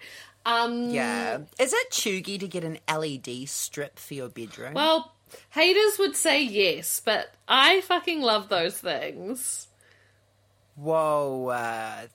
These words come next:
Speaker 2: this is, like, this is the real tea. Like, this is, I was honestly like, "Are they cool or are they not?"
Speaker 1: No,
Speaker 2: Like,
Speaker 1: they're
Speaker 2: I just can't
Speaker 1: cool.
Speaker 2: tell.
Speaker 1: Especially if you, like, hide them, you know, so you can't see the strip and all you see is, like, a light.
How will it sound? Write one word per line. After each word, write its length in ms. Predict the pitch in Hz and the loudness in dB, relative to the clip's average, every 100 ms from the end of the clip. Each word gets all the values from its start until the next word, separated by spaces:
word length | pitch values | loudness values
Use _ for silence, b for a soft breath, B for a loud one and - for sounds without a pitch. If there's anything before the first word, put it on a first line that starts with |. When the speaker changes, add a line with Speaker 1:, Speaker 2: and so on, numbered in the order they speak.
| _ | _
Speaker 2:
this 220 | 160 160 | -8 -6
is, 200 | 208 175 - | -8 -8 -6
like, 200 | 190 175 | -6 -6
this 160 | 160 | -10
is 100 | 190 202 | -8 -8
the 80 | |
real 360 | 165 135 131 127 | -8 -6 -4 -6
tea. 440 | - 139 117 104 92 | -6 -6 -4 -6 -8
Like, 200 | 113 - | -10 -10
this 180 | 123 165 | -10 -8
is, 260 | 156 147 _ _ _ _ _ | -10 -12 _ _ _ _ _
I 160 | 143 160 | 0 0
was 180 | 185 180 - | -2 -6 -4
honestly 360 | 160 156 - | -4 -4 -4
like, 280 | 143 135 - _ - | -2 -2 -4 _ -2
"Are 140 | 131 135 | 0 0
they 160 | 143 | -2
cool 400 | 139 139 127 127 117 | -4 -6 -4 -4 -6
or 60 | 101 | -6
are 120 | 113 | -8
they 140 | 113 | -8
not?" 100 | 110 | -4
Speaker 1:
No, 80 | 320 392 | -2 0
Speaker 2:
Like, 160 | 440 | 0
Speaker 1:
they're 80 | 440 | 0
Speaker 2:
I 40 | |
just 240 | - 403 453 | 0 2 2
can't 80 | 453 | 2
Speaker 1:
cool. 300 | 403 262 208 | 2 0 0
Speaker 2:
tell. 420 | 190 180 180 - - B | -2 -2 -4 -6 -12 B
Speaker 1:
Especially 440 | 294 - 359 415 415 | -4 -2 2 4 2
if 120 | 392 | 2
you, 200 | 339 359 | 0 2
like, 240 | 302 - | 0 -2
hide 720 | - - 220 208 214 226 233 - | -6 -4 2 4 4 2 -2 -6
them, 560 | - 160 - 131 104 196 - | -4 -4 -4 -10 -12 -14 -8
you 120 | 202 | -2
know, 260 | 190 180 269 | 0 2 0
so 140 | 269 | -2
you 140 | 233 214 | -4 -4
can't 380 | 220 202 190 | -4 -4 -4
see 260 | - 202 180 | -6 -4 -4
the 260 | 170 175 175 | -2 -2 -4
strip 680 | - - - 175 110 - - | -6 -8 -4 -4 -4 -8 -8
and 160 | - 175 | -6 -4
all 240 | 165 175 | -4 -4
you 100 | 170 | -4
see 240 | 170 165 151 | -4 -4 -2
is, 120 | 147 | -4
like, 220 | 156 160 | -8 -8
a 60 | 156 | -10
light. 640 | - - - - - | -6 -6 -8 -12 -20